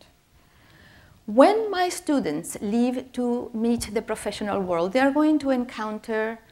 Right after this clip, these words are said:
people waging cultural wars.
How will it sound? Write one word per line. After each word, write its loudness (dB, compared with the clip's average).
people -4
waging -4
cultural -8
wars. -14